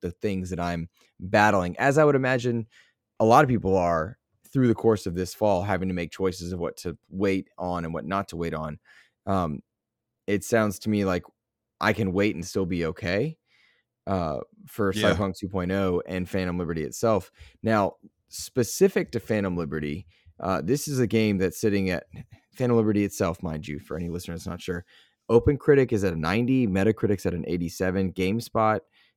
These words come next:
Speaker 1: uh, gave it a ten, Press Start ten, Gaming Trend nine point five, I G N nine, PlayStation Brazil nine, Tech Raptor nine, P C Games N nine, Gaming Bolt nine, Push Square nine, uh, and, and the numbers continue kind of in that, that n-,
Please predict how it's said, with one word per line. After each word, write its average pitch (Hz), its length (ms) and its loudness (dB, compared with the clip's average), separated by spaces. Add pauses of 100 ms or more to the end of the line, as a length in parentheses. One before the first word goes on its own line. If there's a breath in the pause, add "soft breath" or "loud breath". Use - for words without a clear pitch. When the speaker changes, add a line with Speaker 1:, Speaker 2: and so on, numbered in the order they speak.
(100)
Speaker 1:
uh, 87 480 0
gave 92 200 -2
it 78 60 -4
a 69 40 -6
ten, 104 540 -2
Press 87 260 -4
Start 95 400 -2
ten, 92 400 -2
Gaming 90 320 -4
Trend 85 300 -4
nine 82 160 -6
point 73 180 -10
five, 87 460 -2
I 90 140 0
G 85 180 -4
N 80 160 -4
nine, 85 420 -4
PlayStation 87 480 -8
Brazil 87 540 -2 (320 soft breath)
nine, 87 420 -2
Tech - 220 -6
Raptor 85 320 -4
nine, 82 320 -2
P 85 140 -10
C 87 200 -8
Games 85 480 -6
N 87 320 -4
nine, 82 500 -2
Gaming 92 260 -2
Bolt 82 200 -6
nine, 82 400 -6
Push 104 160 -10
Square 85 300 -10
nine, 85 400 -4 (580 soft breath)
uh, 101 300 2
and, 117 180 2
and 120 140 2
the 120 40 4
numbers 117 300 2
continue 104 520 -2
kind 90 180 -2
of 71 160 -8
in 101 260 -2
that, 87 220 -4 (500)
that 95 220 -4
n-, 92 180 -2